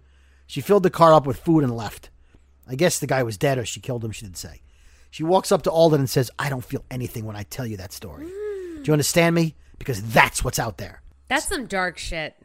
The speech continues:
Speaker 1: That's some
Speaker 2: Even
Speaker 1: dark
Speaker 2: for that
Speaker 1: shit.
Speaker 2: show. <laughs> Even
Speaker 1: She
Speaker 2: for
Speaker 1: said,
Speaker 2: that.
Speaker 1: she said, "That made me lose something, which I don't think is a bad thing,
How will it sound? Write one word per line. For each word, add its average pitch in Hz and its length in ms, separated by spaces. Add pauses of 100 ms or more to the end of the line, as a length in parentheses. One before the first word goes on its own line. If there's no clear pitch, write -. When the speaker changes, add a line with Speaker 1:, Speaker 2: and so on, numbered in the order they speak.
Speaker 1:
That's 202 160
some 175 120
Speaker 2:
Even 170 120
Speaker 1:
dark 175 180
Speaker 2:
for 208 60
that 196 260
Speaker 1:
shit. 120 60
Speaker 2:
show. 156 320 (440)
<laughs> 349 200 (160)
Even 302 120
Speaker 1:
She 156 120
Speaker 2:
for - 60
Speaker 1:
said, 170 300
Speaker 2:
that. 226 200 (500)
Speaker 1:
she 165 120
said, 170 320
"That 196 220
made 196 180
me 170 120
lose 180 300
something, 123 580 (380)
which 139 200
I 143 80
don't 165 300
think 160 180
is 131 100
a 123 60
bad 160 300
thing, 113 360